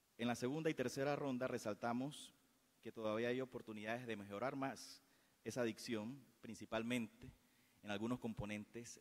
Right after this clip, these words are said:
de ceseo, muy evidentes en algunas participaciones. Para eso hay algunas técnicas que nos ayudan a corregir esas falencias lingüísticas. Hay que enriquecer el lenguaje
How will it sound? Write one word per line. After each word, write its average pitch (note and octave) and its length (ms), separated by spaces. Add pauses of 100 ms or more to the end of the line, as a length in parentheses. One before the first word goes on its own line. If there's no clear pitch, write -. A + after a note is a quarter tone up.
de G#2 160
ceseo, F#2+ 540 (960)
muy A2+ 200
evidentes A2 520
en G2 100
algunas F#2+ 300
participaciones. E2+ 800
Para F#2+ 220
eso G2 180
hay A2+ 100
algunas G#2+ 320
técnicas A#2 680 (300)
que A2 80
nos G2 160
ayudan A2+ 320
a F#2+ 60
corregir F#2+ 540 (380)
esas G#2 240
falencias F#2+ 460
lingüísticas. E2 800 (1600)
Hay B2+ 200
que C#3 100
enriquecer A#2 480
el A2+ 80
lenguaje G#2 480